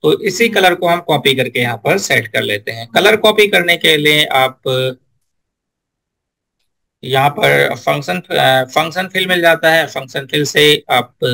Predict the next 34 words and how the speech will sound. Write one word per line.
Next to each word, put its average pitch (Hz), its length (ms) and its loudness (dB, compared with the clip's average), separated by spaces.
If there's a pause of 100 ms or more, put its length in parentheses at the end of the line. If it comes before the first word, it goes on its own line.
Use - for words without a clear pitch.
(440)
copy 151 260 0
कर 180 140 -2
सकते 151 320 -4
हैं, 139 320 -2
या 175 300 4
फिर 202 480 2 (520)
Shift 214 380 0
की 202 240 2
press 190 300 0
करेंगे 180 480 2
और 151 340 2
mouse 160 460 2
right 147 460 2
button 175 260 -4
click 196 400 -4
करते 156 380 -2
हुए 139 320 -2
drag 156 420 0
करके 151 260 -6
लाके 131 300 -2
इसमें 127 220 -10
छोड़ 170 260 -4
देंगे, 131 380 0 (120)
तो - 120 -2
भी 143 120 0
कलर 180 280 0
copy 180 280 -2
हो 175 120 -2
जाता 160 280 0
है 151 60 2
इस 147 120 -6
तरीके 151 300 -4
से, 131 220 -4
ठीक। 185 480 -6